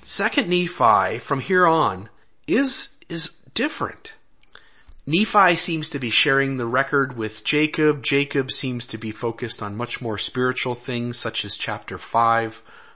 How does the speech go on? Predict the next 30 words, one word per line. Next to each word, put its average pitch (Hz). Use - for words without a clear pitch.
um, 98
Jacob 110
chapter 104
five 110
on 101
the 95
olive 113
tree. 117
Um, 107
you 107
have 151
this 135
back 123
and 123
forth 117
where 104
Jacob's 113
sharing 110
some 113
of 110
the 101
chapters 104
in 90
Second -
Nephi, 113
and, 123
and 139
they're 120
quoting 110
Isaiah. 113